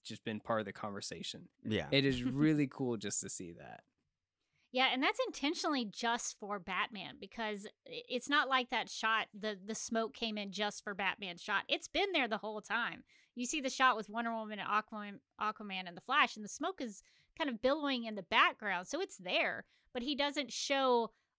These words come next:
Speaker 3: Aquaman coming in over that smoke. He doesn't show Wonder Woman coming over that smoke. It's intentionally left just for Batman.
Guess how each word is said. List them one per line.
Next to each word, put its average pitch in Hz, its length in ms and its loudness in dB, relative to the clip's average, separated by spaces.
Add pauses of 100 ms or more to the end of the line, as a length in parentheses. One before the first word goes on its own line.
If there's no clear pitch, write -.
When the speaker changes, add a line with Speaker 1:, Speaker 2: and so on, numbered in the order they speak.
(120)
Speaker 3:
Aquaman 240 560 2
coming 190 360 -8
in 160 260 -8
over 190 180 -10
that 127 260 -12
smoke. 190 300 -8
He - 80 -6
doesn't 240 300 0
show 254 140 -2
Wonder 277 280 2
Woman 208 260 0
coming 180 320 -12
over 123 140 -12
that 117 180 -16
smoke. - 260 -12
It's 185 200 -14
intentionally 240 580 -6
left 202 320 -6
just 208 380 -4
for 190 140 -8
Batman. - 580 -4